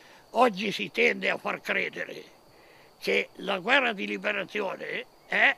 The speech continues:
è stata, eh, eh, non era una guerra di liberazione, ma era una guerra tra italiani, eh? No, la guerra di liber-, la, la guerra che abbiamo fatto noi è stata la guerra di,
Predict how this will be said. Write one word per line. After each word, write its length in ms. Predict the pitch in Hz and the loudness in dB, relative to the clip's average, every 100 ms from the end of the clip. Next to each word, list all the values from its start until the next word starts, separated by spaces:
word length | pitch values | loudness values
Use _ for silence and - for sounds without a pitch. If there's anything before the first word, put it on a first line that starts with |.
| - | -2
è 140 | 202 | -4
stata, 580 | - - 262 247 240 220 - | -2 4 4 4 4 2 0
eh, 200 | 190 - | -8 -4
eh, 180 | 202 - - | -6 -6 -10
non 240 | 185 220 | -4 4
era 360 | 277 269 208 190 185 | 6 6 6 0 -2
una 260 | 196 196 | 0 0
guerra 420 | 170 233 214 196 | 4 4 4 2
di 140 | 180 196 | -2 -2
liberazione, 840 | 196 190 202 175 - 196 180 165 | -4 -2 -4 -4 -4 -4 -2 -4
ma 200 | 156 196 | 0 2
era 160 | 233 226 | 4 4
una 200 | 226 220 | 4 6
guerra 400 | 247 262 240 196 | 8 6 4 0
tra 220 | 226 240 | 4 6
italiani, 840 | 220 220 220 214 202 190 185 170 - - - - - - - | 6 4 4 6 6 4 -2 -6 -12 -20 -20 -20 -20 -12 6
eh? 420 | 226 277 - - - | 8 8 4 -16 -2
No, 280 | 190 269 - | 6 6 4
la 160 | 196 196 | -2 0
guerra 300 | 202 269 233 | 6 8 8
di 100 | 233 | 2
liber-, 320 | 226 226 233 | -2 0 0
la, 220 | 214 220 233 | 2 0 2
la 160 | 214 190 | 0 2
guerra 340 | 247 294 247 | 6 6 6
che 140 | 226 | 4
abbiamo 400 | 214 202 233 220 | 4 4 2 2
fatto 300 | 202 208 208 | 0 0 0
noi 240 | 208 196 170 | -2 0 -2
è 20 | |
stata 280 | - 202 196 | -2 -2 0
la 120 | 190 | 0
guerra 320 | 185 220 202 | 4 2 2
di, 200 | 170 185 | -4 -8